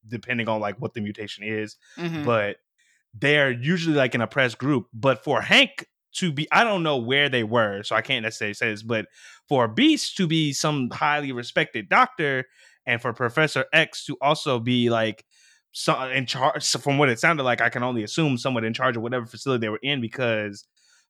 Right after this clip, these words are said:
Speaker 1: um, Hank was like, you know, uh, we, uh, "Based on your readings, we can tell you're from a different universe and you seem fine, but whenever you get, you know, your bearings, Charles would like to speak to you."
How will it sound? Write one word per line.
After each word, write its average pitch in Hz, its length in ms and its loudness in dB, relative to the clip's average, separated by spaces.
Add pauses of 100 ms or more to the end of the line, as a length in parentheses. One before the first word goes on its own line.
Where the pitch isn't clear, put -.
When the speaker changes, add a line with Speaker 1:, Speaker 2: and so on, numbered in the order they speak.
(160)
Speaker 1:
um, 104 600 -2 (120)
Hank 139 260 -2
was 117 140 -6
like, 110 340 -2
you 131 120 -6
know, 107 380 0
uh, 110 220 -2
we, 120 260 -10
uh, 120 100 -2
"Based 127 300 -4
on 120 120 -6
your 107 80 -8
readings, 127 280 -2
we 120 60 -6
can 113 100 -10
tell 123 140 -2
you're 117 160 0
from 110 140 -6
a 101 40 -8
different 107 260 -6
universe 113 440 -2 (280)
and 101 240 -6
you 127 100 -4
seem 104 280 -4
fine, 131 400 0
but 110 140 -4
whenever 113 280 -2
you 113 200 -6
get, 117 240 -2
you 120 80 -2
know, 107 140 0
your 101 140 -10
bearings, 123 600 -4 (240)
Charles 233 400 8
would 135 80 0
like 120 160 0
to 107 80 -14
speak 104 280 -10
to 104 100 -20
you." 95 200 -12